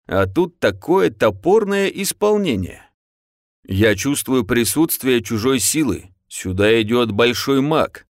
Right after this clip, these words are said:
отрешённым голосом сообщил хранитель. «Где он?»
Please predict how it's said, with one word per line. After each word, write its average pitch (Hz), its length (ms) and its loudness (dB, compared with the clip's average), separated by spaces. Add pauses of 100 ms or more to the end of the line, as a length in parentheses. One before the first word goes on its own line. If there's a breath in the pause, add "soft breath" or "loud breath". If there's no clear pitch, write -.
(220)
отрешённым 98 680 0
голосом 139 480 0
сообщил 110 460 0
хранитель. 104 600 -2 (500)
«Где 165 320 2
он?» 90 240 -4